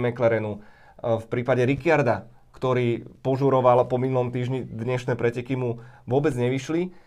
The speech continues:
Skúsim ale premostiť už na to podujatie o týždeň. Katalúňa,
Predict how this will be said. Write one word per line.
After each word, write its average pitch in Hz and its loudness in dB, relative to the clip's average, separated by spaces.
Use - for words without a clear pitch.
Skúsim 180 -2
ale 151 4
premostiť 143 -2
už 208 2
na 127 2
to 139 -2
podujatie 135 0
o 127 0
týždeň. 131 0
Katalúňa, 131 0